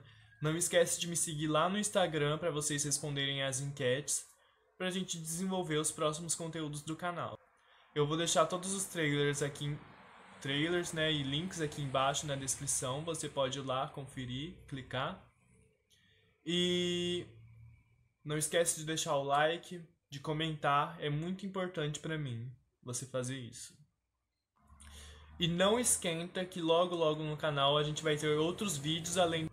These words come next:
dos desse quadro. Antes de você ir embora ou clicar nos links aqui embaixo, você também pode assistir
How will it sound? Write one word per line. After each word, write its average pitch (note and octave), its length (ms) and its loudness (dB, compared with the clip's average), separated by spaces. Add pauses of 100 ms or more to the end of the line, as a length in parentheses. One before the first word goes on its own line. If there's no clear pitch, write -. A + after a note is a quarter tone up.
(120)
dos C#3+ 140 -4
desse D3+ 260 0
quadro. A#2 420 -2 (360)
Antes G#3+ 280 6
de G#3+ 120 -2
você F#3 360 0
ir F#3+ 120 0
embora C#3 600 4 (200)
ou C#3+ 120 -10
clicar C#3+ 760 0
nos C3+ 140 -4
links C#3 280 -6
aqui C3 220 -6
embaixo, C#3+ 560 2 (440)
você - 160 0
também F3 300 -2
pode F3 300 0
assistir F3 640 -2